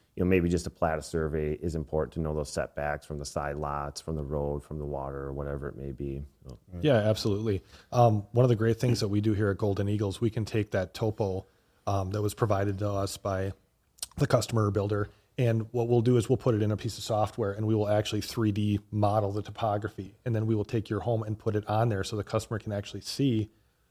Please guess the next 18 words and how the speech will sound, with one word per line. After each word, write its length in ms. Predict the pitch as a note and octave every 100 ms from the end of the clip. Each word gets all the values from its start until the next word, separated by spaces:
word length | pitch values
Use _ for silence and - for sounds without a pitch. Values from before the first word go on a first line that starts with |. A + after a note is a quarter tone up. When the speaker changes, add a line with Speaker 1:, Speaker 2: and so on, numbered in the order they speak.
| _ -
Speaker 2:
what 200 | A#2 B2
it 60 | A2+
looks 260 | B2 -
like 200 | A2 G#2 -
when 200 | A#2+ A2
they're, 280 | G#2 G2 -
when 300 | B2 G#2+ G#2 -
their 180 | G#2+
home, 460 | G2 - C3+ A2 G#2 - _ _ _ - -
the 100 | B2
actual 220 | A#2+ D3+
home 160 | B2 C3+
that 100 | A#2+
they're 80 |
gonna 100 | B2+
be 80 | A#2
buying, 360 | A#2+ E3+ G#2+ G#2
is 260 | A2 G#2